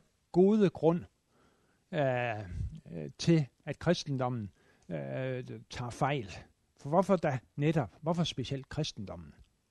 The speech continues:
Det er jo, øh, til dels en ny problemstilling. Ikke i den forstand, at man ikke har vidst, at der fandtes andre religioner.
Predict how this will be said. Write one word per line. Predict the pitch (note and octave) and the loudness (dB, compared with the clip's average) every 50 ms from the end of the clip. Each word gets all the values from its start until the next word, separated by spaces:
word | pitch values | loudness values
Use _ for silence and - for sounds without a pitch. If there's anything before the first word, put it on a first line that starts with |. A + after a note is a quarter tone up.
| _ _ _ _ _ _ _ _ _ _ _ _ _ _ _ _ _ _ _ _ _ _ _ _ _ _ _ _ _ _ _ _ _ _ _ _ _ _ _ _ _ | _ _ _ _ _ _ _ _ _ _ _ _ _ _ _ _ _ _ _ _ _ _ _ _ _ _ _ _ _ _ _ _ _ _ _ _ _ _ _ _ _
Det | - A3 B3+ A#3+ | 4 4 6 8
er | G#3 | 8
jo, | F#3+ F3+ F3 F3+ F3 E3 E3 | 10 10 10 10 10 10 10
øh, | D#3 C#3+ B2+ A#2+ A2 G2 - - - - - - - - - - - - - - - - _ _ _ _ _ _ _ _ _ _ | 10 8 4 0 -2 -4 -4 -4 -6 -10 -12 -12 -12 -10 -10 -10 -12 -14 -16 -20 -20 -20 _ _ _ _ _ _ _ _ _ _
til | - - E3 D#3 - - | -2 0 0 0 2 4
dels | A3 B3 A3 E3+ - E3+ | 4 4 4 2 2 2
en | E3+ D#3+ | 6 6
ny | F3 G#3 G3+ - | 6 6 6 2
problemstilling. | - - C#3+ D3+ E3 F3 D3+ - - - A#2+ G2+ F#2+ F#2 E2+ - - - - - - - - - _ _ _ _ _ _ _ _ _ _ _ _ _ _ _ _ _ _ _ _ | -2 -2 2 2 4 4 2 0 -2 -4 -6 -6 -8 -10 -10 -10 -12 -12 -12 -14 -14 -16 -18 -20 _ _ _ _ _ _ _ _ _ _ _ _ _ _ _ _ _ _ _ _
Ikke | - F#3 A3 A3+ A#3 F3+ D3+ C#3 A2+ F2 - - - - _ | 2 2 4 6 6 4 4 4 2 -2 -6 -14 -20 -20 _
i | - E3 D#3+ D3+ | -12 -8 -6 0
den | C3 D#3+ F3+ E3 | 2 2 2 2
forstand, | - C3 - - F#3 E3+ F3+ E3+ - | 2 0 2 2 4 2 2 0 -4
at | - - C3+ C#3 - - | -10 -10 -8 -8 -6 -6
man | C#3 B2 C3+ | -6 -4 -2
ikke | C#3+ F3+ - - | -2 -2 -2 -2
har | - C3+ | -4 -4
vidst, | C3 C3 C3+ F#3+ A3 - - - - - | -2 4 6 6 6 6 2 -2 -6 -10
at | - D#3 - - | -10 -10 -6 -6
der | D3 | -6
fandtes | - - D#3 D3 D#3 D#3 C#3+ - - | -2 0 2 2 2 2 2 -2 -2
andre | C3 C3+ D#3+ F3+ F3+ | -2 0 2 4 4
religioner. | D3+ C3 C3 C3+ C3 D#3 F3 F#3 E3 A2+ F#2+ | 4 2 0 2 4 4 4 4 4 2 -2